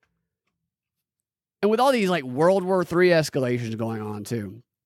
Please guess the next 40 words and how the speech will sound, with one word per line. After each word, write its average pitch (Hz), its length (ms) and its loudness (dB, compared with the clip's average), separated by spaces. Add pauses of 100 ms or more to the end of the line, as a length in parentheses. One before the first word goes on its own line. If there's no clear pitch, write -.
(420)
makes 143 220 -2
you 160 60 -2
feel 147 200 0
really 139 280 0
comfortable, 123 460 -6
doesn't 107 200 -12
it? - 100 -20 (240)
So 165 160 2
here's 214 180 2
the 208 60 -4
story. 175 260 2
It 165 60 -4
says, 160 140 -4
under 196 380 2 (1300)
eighty, 269 400 4 (160)
eight 214 200 2
hundred 262 280 2
eighty-eight, 196 480 2 (160)
eight 190 220 0
hundred 214 260 2
eighty-six 180 420 -2
billion 165 540 2 (140)
annual 165 320 4
defense 147 500 0
bills 117 400 0
passed, 110 600 -4 (280)
under 156 220 2
the 147 220 -2
eight 165 160 2
hundred 160 260 2
eighty-six 135 520 -2
billion 139 420 2
annual 120 320 -2
defense 107 320 -8
bill 92 160 -8
passed 82 280 -10
by 98 100 -8
Congress 156 420 2
this 147 160 -2
week, 165 260 2